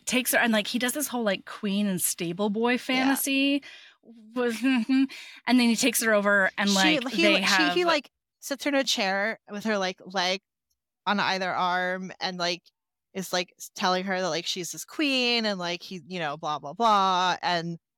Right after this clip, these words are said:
Speaker 2: it's just,
Speaker 1: It's
Speaker 2: it's
Speaker 1: so
Speaker 2: really good.
Speaker 1: good.
Speaker 2: It's real good.
Speaker 1: Oh, and then when he comes inside her, he is fully daydreaming about all of the children they'll, they'll have together in the future, like, what they'll look like,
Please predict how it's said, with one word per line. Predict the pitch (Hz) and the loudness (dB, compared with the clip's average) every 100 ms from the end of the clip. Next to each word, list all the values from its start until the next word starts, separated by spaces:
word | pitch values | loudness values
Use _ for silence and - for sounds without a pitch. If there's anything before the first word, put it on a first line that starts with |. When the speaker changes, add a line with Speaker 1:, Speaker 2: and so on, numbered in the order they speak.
| _ _ - | _ _ -12
Speaker 2:
it's | 165 - - | -8 -6 -6
just, | 156 - _ 226 _ - | -8 -12 _ _ _ -8
Speaker 1:
It's | 247 | -2
Speaker 2:
it's | - | 0
Speaker 1:
so | 233 | 2
Speaker 2:
really | 208 | 0
good. | 190 170 156 | 0 -2 -4
Speaker 1:
good. | - | -14
Speaker 2:
It's | - - | -16 -14
real | 170 156 | -8 -8
good. | 147 135 104 156 165 _ - | -6 -10 -10 -16 -20 _ -4
Speaker 1:
Oh, | 240 233 | -2 2
and | 233 | 4
then | 247 302 247 220 | 4 4 2 -2
when | 214 208 233 | -2 2 4
he | 294 349 | 4 4
comes | - - 214 247 | -2 0 2 4
inside | 277 240 180 196 | 2 2 0 0
her, | 220 269 277 302 _ _ | 0 0 0 -4 _ _
he | - 269 | -2 2
is | 269 | 2
fully | - - 269 285 302 | -2 -2 0 2 2
daydreaming | 233 214 208 226 233 240 247 - | 2 2 0 0 2 2 0 -2
about | 226 208 202 _ - | 0 2 0 _ 0
all | 214 226 | 2 2
of | 208 | 0
the | 226 | 0
children | - 233 190 185 185 | 0 0 -2 -4 0
they'll, | 170 165 - | 0 0 -2
they'll | 185 180 | -2 2
have | 175 170 | 2 0
together | - 180 170 | -2 -2 -2
in | 170 175 | -2 -4
the | 165 | -4
future, | 175 160 - - 185 | -4 -4 -4 -4 -4
like, | 196 190 | -4 0
what | 202 180 | 2 0
they'll | 185 170 | 0 -2
look | 208 240 262 | -2 -2 0
like, | 233 220 208 | 2 2 0